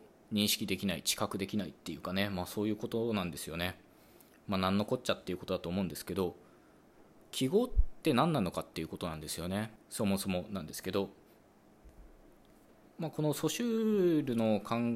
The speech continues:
えというか、記号学っていう学問があるんですけど、その枠組みに沿って考えるとですね、記号っていうのは、まず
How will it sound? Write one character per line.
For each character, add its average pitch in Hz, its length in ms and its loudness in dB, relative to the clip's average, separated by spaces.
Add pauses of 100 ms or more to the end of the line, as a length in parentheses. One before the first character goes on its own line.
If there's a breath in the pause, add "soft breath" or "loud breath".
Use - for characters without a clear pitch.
(120)
え 95 240 2 (560)
と 117 80 0
い 107 80 4
う 98 80 2
か、 92 280 2
記 - 140 2
号 185 220 8
学 101 220 2
っ - 20 -6
て - 180 -6
い 90 40 0
う - 20 -6
学 92 240 0
問 90 180 0
が 82 80 0
あ 85 60 -2
る 76 80 -8
ん 67 80 -12
で 67 60 -12
す - 100 -14
け - 80 -8
ど、 110 240 -4 (200)
そ - 220 -8
の 147 220 0
枠 131 200 2
組 147 240 4
み 95 60 4
に 92 240 -2 (420 loud breath)
沿 120 100 -2
っ - 20 -6
て - 320 -8
考 117 140 0 (120)
え 107 60 4
る 85 80 -4
と 80 100 -10
で - 100 -10
す - 120 -6
ね、 101 240 -2
記 - 160 -2
号 156 180 2
っ 220 40 -2
て 160 180 0
い - 20 6
う 92 40 -2
の 82 120 -4
は、 98 220 0 (840 loud breath)
ま 120 140 -4
ず 104 180 -8